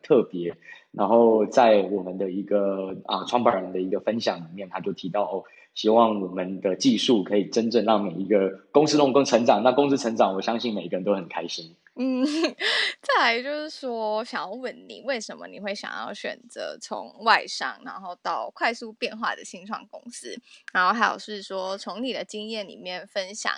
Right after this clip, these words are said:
Speaker 2: 你觉得这两者的差异？然后还有给，因为有一些人可能在选择大企业或者是新创公司的时候，他们会有一些就是不一样的想法，那你给大家的建议会是什么呢？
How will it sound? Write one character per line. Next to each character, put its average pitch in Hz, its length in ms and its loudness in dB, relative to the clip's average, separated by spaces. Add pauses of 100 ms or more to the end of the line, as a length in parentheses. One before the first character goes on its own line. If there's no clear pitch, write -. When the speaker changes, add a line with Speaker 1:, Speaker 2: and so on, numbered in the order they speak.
Speaker 2:
你 190 80 -20
觉 196 160 -6
得 294 120 -4
这 247 160 -4
两 196 280 -10
者 - 160 -12
的 - 140 -18
差 - 420 -6
异？ 208 180 -20 (280)
然 180 120 0
后 190 60 0
还 208 160 -2
有 196 160 0
给， 190 200 -4
因 214 160 -8
为 226 140 -10
有 185 100 -8
一 190 60 -8
些 220 100 -10
人 208 160 -8
可 202 140 -10
能 202 260 -12
在 185 340 2 (280)
选 185 320 -6
择 175 180 -4
大 254 240 2
企 233 300 -8
业 214 200 -2
或 202 220 -4
者 135 80 -6
是 208 160 -8
新 262 160 -6
创 277 160 -4
公 208 160 -6
司 226 120 -8
的 185 140 0
时 185 200 -8
候， 190 260 -4
他 220 140 -8
们 202 180 -10
会 220 160 -4
有 101 160 -6
一 196 80 -16
些 196 320 -4
就 196 160 -14
是 190 340 -12 (540)
不 320 140 -2
一 233 60 -2
样 208 200 4
的 - 60 -16
想 - 180 -10 (140)
法， - 240 -6
那 196 160 -10
你 180 100 -16
给 170 180 -8
大 190 200 0
家 127 160 0
的 - 60 -8
建 135 200 -12
议 104 60 -14
会 185 140 -14
是 190 80 -16
什 - 140 -14
么 - 120 -20
呢？ 254 300 -6